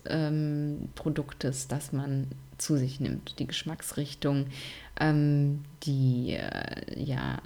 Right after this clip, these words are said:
das Produkt an sich hat und die eben bei der Verdauung im Körper auch entsteht. Und das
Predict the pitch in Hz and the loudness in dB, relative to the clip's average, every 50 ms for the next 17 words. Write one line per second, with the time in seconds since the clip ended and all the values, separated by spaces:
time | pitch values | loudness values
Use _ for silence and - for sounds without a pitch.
0 | - - - - - 147 147 - - - - - - - 156 147 151 139 - - | -8 -8 -8 -4 -4 -2 -2 -2 -6 -8 -12 -18 -4 -2 0 0 0 -4 -8 -8
1 | - 127 127 127 127 - 123 123 - - - - - 139 196 254 - - - - | -2 0 0 0 0 -2 -4 -4 -4 -8 -6 -2 0 0 0 0 -4 -8 -8 -10
2 | - - - - - - - 170 170 160 - - - 165 160 147 131 143 156 156 | -12 -14 -14 -14 -14 -2 2 4 4 4 2 0 0 2 2 4 4 2 2 4
3 | 151 147 143 135 123 123 131 143 156 170 - 185 175 - - 175 - - 156 156 | 2 2 2 2 2 2 2 2 2 4 4 2 2 2 -2 -4 -2 0 2 2
4 | 156 160 - - 156 156 - 160 147 143 - 151 - - - - - 135 131 - | 2 2 2 0 -2 -2 -2 -2 -2 -2 -2 -2 -2 -2 -2 -2 -2 0 0 0
5 | - - - - 127 139 151 190 - - 175 165 - - 156 - - - - - | 0 0 0 0 0 0 0 -2 -2 -4 -4 -4 -4 -6 -6 -6 -6 -6 -8 -10